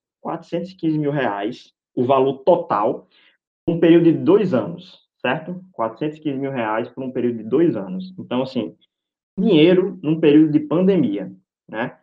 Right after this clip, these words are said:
E se a gente for pensar, se a gente for calcular assim, quantos, quantas vacinas a gente poderia comprar?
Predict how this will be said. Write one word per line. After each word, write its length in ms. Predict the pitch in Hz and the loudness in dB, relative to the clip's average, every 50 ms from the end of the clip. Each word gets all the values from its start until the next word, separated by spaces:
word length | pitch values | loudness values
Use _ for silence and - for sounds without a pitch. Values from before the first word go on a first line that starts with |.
| _ _ _ _ _ _ _ | _ _ _ _ _ _ _
E 160 | - _ - | -20 _ -6
se 100 | - 190 | 0 0
a 40 | 170 | 2
gente 200 | 160 185 185 185 | 4 2 2 2
for 140 | - - - | 2 0 2
pensar, 420 | - 131 127 - - 165 165 160 | 2 -2 -4 -2 -4 -4 -4 -4
se 100 | - - | -4 -4
a 40 | 143 | -4
gente 240 | 127 151 151 151 - | -2 -2 -4 -4 -4
for 180 | - 147 - | -8 -8 -6
calcular 480 | - 151 143 143 - - 131 127 123 113 | -2 -2 -2 -2 0 0 2 2 2 2
assim, 560 | 113 - - - 156 160 160 143 123 - - _ _ _ _ _ _ _ _ _ _ _ _ _ | -2 -4 -8 -2 0 0 0 0 -2 -6 -10 _ _ _ _ _ _ _ _ _ _ _ _ _
quantos, 840 | 208 233 240 247 240 240 - 240 240 220 - - - - _ _ _ _ | 0 0 2 0 0 -2 -4 -4 -4 -4 -6 -10 -18 -20 _ _ _ _
quantas 600 | 170 175 185 202 190 190 - 208 196 196 170 139 | 0 0 2 2 0 0 2 2 4 4 2 2
vacinas 640 | 135 175 185 185 - - - 160 170 180 175 160 | 0 -2 -2 -4 -8 -4 -2 0 0 2 4 4
a 60 | 170 | 4
gente 300 | 160 165 160 151 156 - | 4 4 0 -2 -2 -6
poderia 440 | - 156 156 147 147 143 143 143 131 | -2 -2 0 2 2 2 2 2 0
comprar? 640 | - 147 143 127 - - - 110 90 - - - | 0 -4 -6 -6 -4 -6 -6 -6 -8 -12 -16 -20